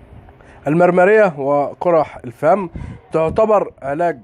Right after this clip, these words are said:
جيد جدًا لعلاج قرح الفم الناتجة عن نزلات البرد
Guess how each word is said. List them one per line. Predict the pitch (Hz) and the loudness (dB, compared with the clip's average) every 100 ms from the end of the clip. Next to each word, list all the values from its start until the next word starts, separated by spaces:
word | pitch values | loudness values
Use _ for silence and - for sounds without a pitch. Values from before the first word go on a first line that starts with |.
| 127 | -8
جيد | 160 147 131 _ 135 | -6 -6 -8 _ -16
جدًا | 156 151 131 107 - - - - | -8 -2 0 -2 -12 -20 -20 -4
لعلاج | 135 143 160 | 2 4 4
قرح | 147 151 139 - | 2 -2 -4 -4
الفم | 127 - 160 180 - | -12 -2 -2 -2 -4
الناتجة | 135 131 131 185 196 170 _ 135 | -4 -4 -2 0 2 0 _ -2
عن | 165 170 | 0 0
نزلات | 143 139 156 156 | 0 2 2 0
البرد | 131 127 127 160 127 | -6 -4 0 0 -2